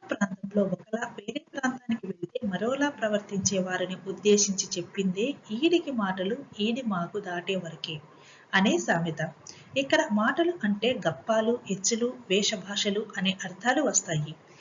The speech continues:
ఈడిమాకు అంటే ఊరు పొలిమేర అని అన్నమాట. ఈ సామెత గీత కార్మికుల పదకోశం నుంచి జాలువారింది. ఎలాగంటే, గీత కార్మికులు ఉదయం,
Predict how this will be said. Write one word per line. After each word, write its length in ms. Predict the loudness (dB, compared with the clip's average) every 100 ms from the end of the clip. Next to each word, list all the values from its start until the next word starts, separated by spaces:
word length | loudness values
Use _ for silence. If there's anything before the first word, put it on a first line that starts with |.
| -20 -14 -2
ఈడిమాకు 680 | 4 4 4 2 -2 -2 -4 0
అంటే 340 | 0 2 0 0
ఊరు 220 | 2 2 0
పొలిమేర 600 | 2 4 4 2 0 -4 -2
అని 160 | -2 0
అన్నమాట. 400 | 0 2 0 -2 -4 -8 -12 -20 -16 0
ఈ 160 | 4 4
సామెత 440 | 4 2 0 -2
గీత 480 | -4 -4 0 0 0
కార్మికుల 560 | 0 0 0 -6 -8 -4
పదకోశం 680 | 2 2 2 0 -2 -4
నుంచి 380 | -4 -4 -6 -8
జాలువారింది. 840 | -4 0 2 2 0 0 0 -2 -4 -18 -20 -20 -4
ఎలాగంటే, 640 | 2 4 4 4 0 -2 -4 -10 -20 -18 -8
గీత 220 | 2 4 2 2
కార్మికులు 460 | 0 0 -2 -2 -2 -2
ఉదయం, 320 | 2 2 2